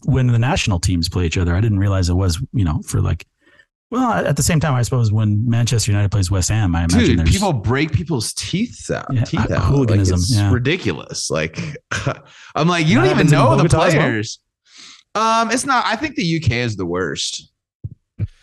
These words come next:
Speaker 2: 'cause they don't have
Speaker 1: Just in
Speaker 2: gun-,
Speaker 1: general, I
Speaker 2: they
Speaker 1: agree
Speaker 2: don't
Speaker 1: with
Speaker 2: ha-,
Speaker 1: you.
Speaker 2: they, they don't have guns there, so people can, like, just beat each other up and not worry
Speaker 1: Drive
Speaker 2: about
Speaker 1: on the
Speaker 2: getting
Speaker 1: wrong side of
Speaker 2: shot.
Speaker 1: the road. Yeah.
Speaker 2: Yeah, yeah. But here, if people started beating people up, someone would shoot them.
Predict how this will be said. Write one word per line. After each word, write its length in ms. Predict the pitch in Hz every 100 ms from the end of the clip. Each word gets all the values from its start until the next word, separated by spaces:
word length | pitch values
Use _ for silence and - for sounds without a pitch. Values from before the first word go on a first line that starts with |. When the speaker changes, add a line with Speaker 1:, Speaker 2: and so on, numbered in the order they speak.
| _ _ _
Speaker 2:
'cause 140 | 180
they 100 | 160
don't 120 | 202 214
have 100 | 185
Speaker 1:
Just 100 | 123
in 40 |
Speaker 2:
gun-, 100 | 123
Speaker 1:
general, 240 | 135 104 90
I 100 | 147
Speaker 2:
they 80 | 165
Speaker 1:
agree 20 |
Speaker 2:
don't 100 | 190
Speaker 1:
with 80 | 160
Speaker 2:
ha-, 200 | 85 143
Speaker 1:
you. 80 | 170
Speaker 2:
they, 60 | 139
they 120 | 175
don't 100 | 208
have 220 | 196 139
guns 360 | 120 127 147 151
there, 460 | 165 180 214 220 -
so 240 | - 143
people 360 | 120 135 123 127
can, 140 | 127 117
like, 180 | 107
just 200 | 104 95
beat 160 | 90 95
each 180 | 98 104
other 280 | 92 87 85
up 320 | 101 101 _ _ _ _
and 120 | 92 90
not 200 | 90 85
worry 120 | 107
Speaker 1:
Drive 100 | -
Speaker 2:
about 20 | 82
Speaker 1:
on 0 |
the 60 |
Speaker 2:
getting 140 | - 104
Speaker 1:
wrong 80 | 104
side 200 | 90 98
of 40 |
Speaker 2:
shot. 40 | 101
Speaker 1:
the 40 |
road. 520 | 107 117 117 117 107 -
Yeah. 240 | - 87 87
Speaker 2:
Yeah, 220 | 160 127
yeah. 260 | 131 123 110
But 160 | 123
here, 460 | - 120 175 170 156
if 120 | 127 -
people 280 | - 156 139
started 300 | 127 131 107
beating 220 | 110 113
people 240 | 110 101 92
up, 220 | 101 107
someone 300 | - 104 95
would 100 | 82
shoot 240 | - 76 -
them. 300 | 50 -